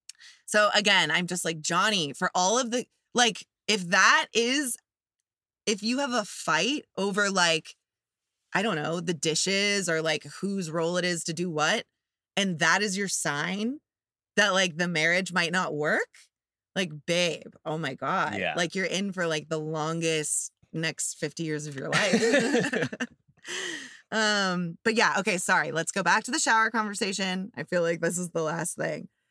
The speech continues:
Speaker 2: Yeah. Um, I don't even know how this conversation gets started, but I think Bao says something like
Speaker 1: Oh, it's when they're talking about how she's like, "I'm pretty sure you're a little more particular than me.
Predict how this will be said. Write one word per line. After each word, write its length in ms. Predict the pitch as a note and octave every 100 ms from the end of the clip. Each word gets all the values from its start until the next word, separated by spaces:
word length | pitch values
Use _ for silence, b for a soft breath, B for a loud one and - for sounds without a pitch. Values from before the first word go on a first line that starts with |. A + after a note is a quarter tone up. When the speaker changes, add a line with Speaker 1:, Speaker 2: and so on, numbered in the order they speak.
| _
Speaker 2:
Yeah. 440 | G2+ G#2 G2 D#2+ D2 - _ _ _ _ _ _ _ _
Um, 920 | B2+ C#3+ C#3+ C#3+ C#3+ C#3 C#3 C3+ C3+ C3 _ _ _ _ _ _
I 140 | - F3+
don't 140 | G3+
even 120 | D#3 C3+
know 60 |
how 140 | A#2+ B2
this 160 | A2+
conversation 520 | - A#2 G#2+ A2+ G2+ F#2
gets 180 | F2+ -
started, 720 | - - B2 A#2 F#2+ D2+ E2 _
but 180 | A#2+ A2+
I 120 | A#2
think 260 | A#2 E3+ C3 _
Bao 340 | B2 B2 C3+ B2+
says 260 | B2+ A2
something 460 | - A2 A#2 A2+ G#2+
like 520 | G#2 G#2 G2+ G2+ - _ -
Speaker 1:
Oh, 120 | A#3
it's 120 | A3+
when 140 | C4
they're 140 | C#4+ C#4
talking 380 | A3 F3 F3+ F3
about 160 | D#3
how 100 | D#3+
she's 260 | D#3 E3+ D#3+
like, 160 | E3 -
"I'm 120 | F#3+
pretty 520 | - B3 A#3 A#3 C4+
sure 520 | C4+ - A3 G#3+ A3+ A#3
you're 240 | G3+ G3
a 60 | F#3+
little 220 | F#3 F#3
more 180 | F#3 F3
particular 560 | F3 F3+ E3+ E3 D#3
than 180 | D#3 D3+
me. 300 | D#3 E3 C#4+